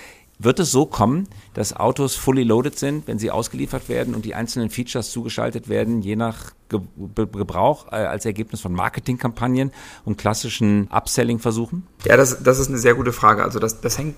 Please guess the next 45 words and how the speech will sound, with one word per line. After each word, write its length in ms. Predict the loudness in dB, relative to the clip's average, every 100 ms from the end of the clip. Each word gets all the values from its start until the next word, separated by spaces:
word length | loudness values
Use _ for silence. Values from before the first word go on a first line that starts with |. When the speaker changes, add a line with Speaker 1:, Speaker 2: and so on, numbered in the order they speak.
| -6
Speaker 2:
stark 340 | 4 6 6
davon 260 | 4 -2 0
ab, 180 | 0 0
wie 80 | -4
die 140 | 0
Hardware 340 | 0 0 -2
am 80 | -2
Ende 160 | -4 -4
des 140 | -2
Tages 320 | 0 -2 -2
aussehen 360 | -4 -4 -6 -4
wird. 120 | -4
Also 260 | -4 -4 -2
wenn 140 | -2
die, 200 | -2 -4 -10 -8
also 200 | -4 0
heute 220 | 4 4
ist 140 | 2 -2
das 160 | -2
so, 240 | -2 -2 -2
wenn, 180 | -4 -4
wenn, 220 | -6 -6 -4
wenn, 260 | -4 -4 -6
wenn 140 | -6
sie, 400 | -4 -4 -4 -6 -14 -18 -6
äh, 160 | -2 -2
wenn, 180 | -2 -4
wenn 120 | -4
du 80 | -2
ein 80 | -2
Auto 220 | -2 -2
kaufst, 460 | 2 2 0 -8 -16 -20 -20 -20 -2
äh, 240 | 6 6 6
wenn 120 | 2
du 60 | 0
ein 80 |
Dreier 640 | -2 0 4 4 4 0 -8
oder 180 | -4 -4
ein 60 | -4
Vierer 300 | -2 0 2
B 100 | 0
M 80 | -2
W 100 | -2
kaufst, 540 | 0 0 0 -6 -6
ähm, 300 | -2 -2 -2